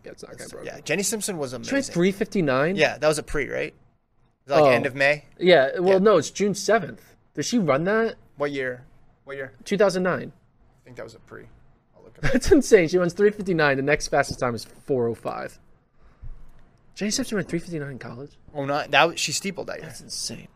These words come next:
Speaker 2: She steepled that year.
Speaker 1: That's just stupid.
Speaker 2: She was on another level completely. And I know that term is overused, but, uh, one mile, yeah,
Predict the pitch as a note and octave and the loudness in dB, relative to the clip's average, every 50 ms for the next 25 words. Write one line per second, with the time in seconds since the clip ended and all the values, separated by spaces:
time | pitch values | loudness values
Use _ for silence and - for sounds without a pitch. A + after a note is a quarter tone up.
0 | _ _ _ _ _ _ _ - - - - - F3 D#3+ - - - - - - | _ _ _ _ _ _ _ -20 -20 -18 -12 -10 -10 -10 -12 -14 -20 -20 -20 -20
1 | - _ _ _ _ _ _ - _ _ _ _ _ _ _ _ _ - - D3+ | -20 _ _ _ _ _ _ -20 _ _ _ _ _ _ _ _ _ -14 -14 -12
2 | - - - - - - - - - - - - - - _ _ _ _ - - | -10 -12 -10 -10 -8 -10 -8 -8 -10 -10 -10 -10 -16 -16 _ _ _ _ -20 -20
3 | - _ _ _ _ _ _ _ _ _ _ - C3 B2 A#2+ A2+ G#2+ - - - | -20 _ _ _ _ _ _ _ _ _ _ -20 -18 -18 -16 -16 -16 -18 -20 -20
4 | _ _ _ _ _ _ C3+ C3 C3+ C3+ C3+ C3 B2 B2 A#2+ A#2+ B2+ C3 C#3 D3 | _ _ _ _ _ _ -4 -2 -2 0 0 0 -2 -2 -2 -4 -6 -10 -6 0
5 | D#3 E3 E3+ E3+ D#3+ D3 C3+ B2+ A#2+ G#2+ G2 G#2 A#2 - - A2+ A2 - B2+ A2+ | 2 2 4 4 4 2 2 0 0 -2 -6 -10 -12 -14 -16 -18 -16 -12 -12 -12
6 | F#2+ F#2 F#2 - - - _ _ - B2 B2 B2 B2 A#2+ B2 A2 A2 - C3 A#2+ | -12 -12 -16 -16 -18 -20 _ _ -10 -10 -8 -8 -6 -6 -6 -6 -8 -8 -12 -12
7 | A#2+ A#2 A#2 A#2 A2+ - - B2 A#2 A#2+ A2+ A#2+ B2 B2+ B2+ B2 - - _ - | -10 -12 -12 -14 -16 -14 -14 -14 -12 -12 -12 -12 -12 -14 -14 -16 -18 -20 _ -20
8 | - - - - _ _ _ _ _ _ _ _ _ _ _ _ _ - A#2+ C3 | -20 -20 -20 -20 _ _ _ _ _ _ _ _ _ _ _ _ _ -8 -4 -4
9 | C3+ C3 B2+ B2+ C3 B2 C3 D#3 D#3+ D#3 C#3+ B2+ A#2 C#3 C#3+ C3 | -2 -2 -2 -2 -2 0 0 0 0 0 0 -2 0 0 0 0